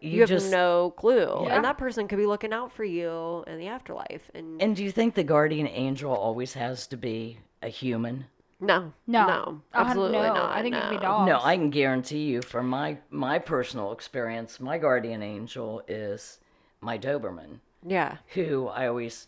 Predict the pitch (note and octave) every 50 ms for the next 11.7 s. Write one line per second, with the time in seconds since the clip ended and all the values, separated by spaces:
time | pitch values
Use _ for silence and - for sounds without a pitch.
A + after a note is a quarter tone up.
0 | _ - - B2+ A2 A2 G#2+ - A#2 A2+ A2+ - A2+ A2 - - - A#2+ A2 -
1 | A2 G#2+ G#2+ G#2+ - G#2+ G#2 G#2 - - - A2+ G2+ F#2 F2+ F#2+ G#2+ A#2 - -
2 | - A#2+ G#2+ G2 G2+ F#2+ - - F#2 G2 G2 A#2 - - - - - - - G3+
3 | G3 G3 G3+ G3+ A#3+ D4+ F#4+ G#4 F#4 D#4 - E4+ D#4+ C#4+ B3 A#3 C4 C#4 A3 A3+
4 | B3 C#4 D4 D4 - - _ _ _ _ - - E3+ F3+ F3 D#3+ D3+ D3 D3 C#3
5 | B2 - - D3 C3 B2+ B2+ A#2 - - C#3 D3 C#3 C3+ C3+ B2+ C3 A#2+ B2 B2
6 | B2 A#2 B2+ B2+ B2+ B2 A2+ A#2 A#2+ A2 A2 A2 A2+ - - A#2 A2 G2+ D#2 C#2
7 | - - - _ _ _ _ _ _ _ _ _ - - C3+ B2+ A#2 A#2+ A#2 -
8 | _ _ - - - C3 B2 A2+ A2 A#2+ A#2+ A#2 G#2 A#2 G#2+ F#2+ G2 G2+ G#2 G#2
9 | - - - A2+ G#2 G#2 A2 A2 A2 G#2+ F#3+ E3+ F#3 G3 F#3+ G3 - - _ _
10 | - - G#2+ G2 - - - A2 - _ - F3 F3 F#3 F3+ - - C#3+ C#3 -
11 | - C#3+ D#3 D#3 D#3 D3 C#3+ C3 - A#2 F#2+ E2+ F2 -